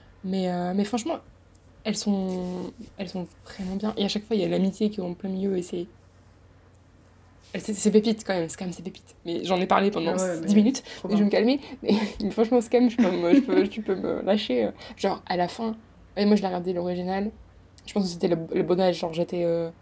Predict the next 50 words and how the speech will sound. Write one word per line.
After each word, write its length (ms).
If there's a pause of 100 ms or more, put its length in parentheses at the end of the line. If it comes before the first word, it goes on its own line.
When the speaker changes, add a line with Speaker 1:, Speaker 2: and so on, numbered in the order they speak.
(220)
Speaker 1:
c'était 220
entre 240
ma 120
première 340
et 40
ma 120
terminale, 440 (320)
pendant 140
Speaker 2:
Ouais, 100
on 40 (140)
Speaker 1:
l'été. 120
Speaker 2:
était, 240
euh, 280
on 40
l'a 120
regardé 220
à 60
peu 100
près 160
en 40
même 160
temps. 160 (320)
Speaker 1:
C'était, 280
euh, 300 (280)
et, 180
euh, 280
et 100
quand 120
j'ai 120
regardé 160
cette 160
saison 200
trois 320
et 80
que 260
Isaac 400 (100)
a 80
fait, 300
a 100
fait, 180
a, 220 (720)
à 100
la 80
fin, 300 (400)
à 80
toute 180
fin, 200
sa 140
dernière 400
phrase, 420